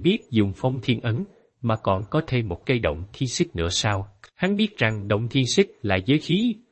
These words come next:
không phải vũ khí bình thường. Mỗi cây giới khí đều là duy nhất, không thể có cây thứ hai, nhưng vừa rồi lại thấy một cây động thiên xích khác, và cảm giác khi chúng va chạm cho thấy đó là giới khí thật sự,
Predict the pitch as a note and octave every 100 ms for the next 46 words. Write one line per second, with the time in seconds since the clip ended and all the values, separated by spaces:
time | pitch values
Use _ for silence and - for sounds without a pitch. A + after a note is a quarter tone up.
0 | _ - F#3+ F3+ B2+ D3+ A#2+ C#3 - F#3+
1 | A#2+ G2+ G#2 G2 F#2 - _ _ G#2+ A2
2 | C#3+ C#3+ C#3 D3+ E3+ F3+ F#3+ A2+ F#2 E2
3 | D2+ F#2 A#2 B2 G3 - - _ _ _
4 | - F#3+ - A#2+ - E3+ B2 C3 D#3+ A#2
5 | A2 G2 - _ _ D#3+ F3+ - A#2 A2+
6 | A2+ A2 G2+ - - F2+ - C#3+ D#3+ G2+
7 | - C#3 B2 B2 G#2+ G#2+ A#2+ G#2 - -
8 | - F3 - _ _ A2 G2 - G#2 C3
9 | E3 E3 D3 B2+ C#3 D3 C3 B2+ - D#2+
10 | F#2+ B2 - B2 E3 C3 C3+ C#2 D#2+ G#2
11 | C3 - A2+ G#2 G2 - D#2